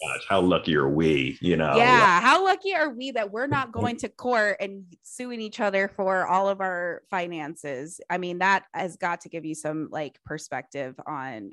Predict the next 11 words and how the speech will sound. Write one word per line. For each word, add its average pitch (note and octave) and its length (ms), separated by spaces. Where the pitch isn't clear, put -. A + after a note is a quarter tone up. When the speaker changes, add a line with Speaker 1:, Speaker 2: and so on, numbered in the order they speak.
Speaker 2:
you E3+ 140
know, C3 340
how - 300
great, C#3+ 420
that's D#3 220
a D3+ 60
testament D3 400
to - 100
your D3 120
relationship. B2+ 760
So, A2+ 460